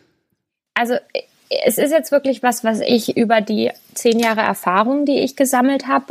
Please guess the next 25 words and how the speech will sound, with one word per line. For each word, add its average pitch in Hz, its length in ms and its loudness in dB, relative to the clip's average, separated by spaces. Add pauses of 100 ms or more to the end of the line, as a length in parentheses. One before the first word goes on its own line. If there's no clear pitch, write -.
(120)
ähm, 247 280 2
sagen 233 480 0
würde. 269 260 2 (220)
Das 202 160 -4
ist 214 120 0
jetzt 226 280 0
wirklich 226 280 2
nichts 233 240 0
Allgemeingültiges, 208 1000 0
was 185 160 0
ich 185 100 -6
da 185 140 2
sage. - 400 0 (340)
Allgemeingültig 247 960 0
wäre 214 280 2
zu 233 120 -4
sagen, 214 320 2
„Lass 208 240 0
die 226 80 -6
Finger 214 300 2
von 214 180 2
allem“, 180 540 -2 (120)
ne? 262 220 2 (680)
Aber 220 280 0
über, 269 300 0